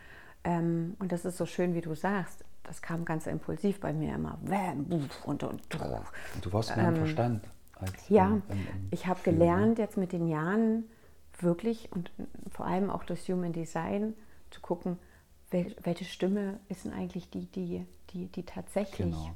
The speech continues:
Speaker 1: wirklich auch sprechen sollte und darf? Welche Entscheidungsweisheit habe ich denn? Und das ist nicht mein Kopf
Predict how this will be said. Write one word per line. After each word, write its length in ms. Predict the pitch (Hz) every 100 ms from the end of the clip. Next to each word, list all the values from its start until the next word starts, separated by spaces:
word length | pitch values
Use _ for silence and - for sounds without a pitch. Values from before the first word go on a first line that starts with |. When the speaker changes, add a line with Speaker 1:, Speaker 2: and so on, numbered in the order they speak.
| 175
Speaker 1:
wirklich 500 | 185 180 180 175 -
auch 80 | -
sprechen 480 | - - 180 185 175
sollte 400 | - 185 214 190
und 220 | 175 170
darf? 320 | 180 208 196 - - - - - -
Welche 320 | 180 180 180 -
Entscheidungsweisheit 1080 | 175 - 190 220 220 196 180 175 - 175
habe 240 | 170 165 170
ich 140 | -
denn? 240 | 175 165 - - - -
Und 140 | 151
das 140 | 165
ist 200 | - -
nicht 140 | 185 -
mein 180 | 180 180
Kopf 220 | - -